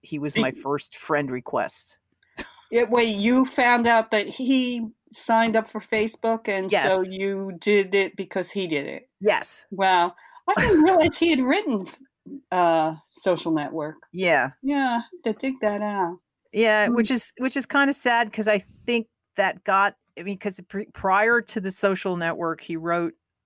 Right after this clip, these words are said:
Speaker 1: a script called The Farnsworth Invention, which I also saw on Broadway. That was a limited run. That was only, uh, um, maybe six weeks, twelve weeks, something like that.
Speaker 2: Mm-hmm.
Speaker 1: Um, and that was about, uh, you know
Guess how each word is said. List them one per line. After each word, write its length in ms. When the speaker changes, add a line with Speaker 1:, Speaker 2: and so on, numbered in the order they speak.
Speaker 1:
a 100
script 460
called 320
The 80
Farnsworth 720
Invention, 640
which 160
I 80
also 280
saw 400
on 140
Broadway. 680
That 240
was 120
a 60
limited 360
run. 160
That 80
was 120
only, 200
uh, 120
um, 540
maybe 220
six 320
weeks, 240
twelve 280
weeks, 240
something 280
like 180
that. 280
Speaker 2:
Mm-hmm. 180
Speaker 1:
Um, 360
and 200
that 280
was 180
about, 560
uh, 500
you 160
know 400